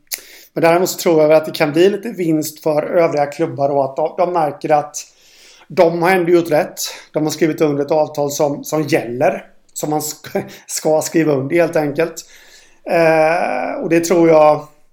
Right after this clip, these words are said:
nu de, när de har fått det svart på vitt så får man väl för sig ändå att, att det har ljusnat lite med en fortsättning av det här A T G-avtalet.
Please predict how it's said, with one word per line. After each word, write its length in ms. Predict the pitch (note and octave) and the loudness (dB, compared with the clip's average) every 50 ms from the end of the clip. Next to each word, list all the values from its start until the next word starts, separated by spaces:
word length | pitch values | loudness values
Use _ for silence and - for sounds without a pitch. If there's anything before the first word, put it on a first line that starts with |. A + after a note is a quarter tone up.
| _ _ _ _ _ _ _ _ | _ _ _ _ _ _ _ _
nu 200 | - E3+ E3+ E3 | -2 0 0 2
de, 160 | D#3+ E3 E3 E3 | 2 0 0 -2
när 220 | - - F#3 F3 | -4 -4 -4 -2
de 80 | E3 E3 | 0 0
har 80 | E3+ | 0
fått 220 | E3 E3+ E3+ E3+ - | -2 -2 -4 -6 -6
det 60 | E3 | -6
svart 300 | - - D#3+ D3+ - - | -4 -2 -2 -2 -4 -8
på 80 | - | -6
vitt 240 | C#3 E3 G3+ E3 - | -4 -4 -4 -6 -8
så 400 | - - E3+ E3 F3 C4 C#4+ C#4+ - - - - A#3+ - - | -6 -4 -4 -4 -4 -6 -8 -12 -14 -16 -20 -20 -20 -10 -8
får 100 | F3+ D#3+ | -6 -4
man 160 | D3+ D3+ D3 | -4 -2 -2
väl 120 | D3+ D3 | -2 -4
för 320 | - - D3+ C#3 C3+ D3 D3+ | -2 -4 -6 -4 -4 -6 -6
sig 160 | - A3 A3 | -4 -2 -2
ändå 260 | G#3+ G3+ E3+ C#3+ C#3+ | -2 -2 -2 -2 -2
att, 260 | D3 C#3+ C#3 - - - - - - - - - - - - - - - - - - _ _ | -2 -2 -4 -6 -12 -18 -20 -20 -20 -20 -20 -20 -20 -20 -20 -20 -20 -20 -20 -20 -20 _ _
att 180 | - E3+ D3 - | -10 -8 -4 0
det 60 | E3 | 0
har 60 | D3+ | 0
ljusnat 540 | D3 C3 D3+ D#3 D#3 D3+ - - D3+ C3 - | 0 0 0 0 -2 -4 -4 -6 -8 -2 -2
lite 260 | F3 F3+ F3+ F3+ E3+ | -2 -2 -2 -4 -6
med 140 | D3 D3 C#3+ | -4 -4 -4
en 80 | C#3+ C3+ | -4 -6
fortsättning 640 | C3 D#3 D3 - - - C3 - - - D#3 E3+ F#3 | -8 -10 -10 -8 -8 -8 -8 -8 -8 -6 -6 -4 -4
av 120 | F#3 F3 | -6 -6
det 60 | E3 D#3+ | -6 -6
här 360 | E3 C#3+ C3 C3 - - - | -6 -6 -6 -6 -6 -6 -8
A 20 | |
T 140 | C3 - - | -8 -8 -10
G-avtalet. 640 | C#3 D3 C#3 C#3 C3+ C3+ - - - - - - | -8 -6 -6 -6 -6 -8 -10 -12 -12 -14 -16 -18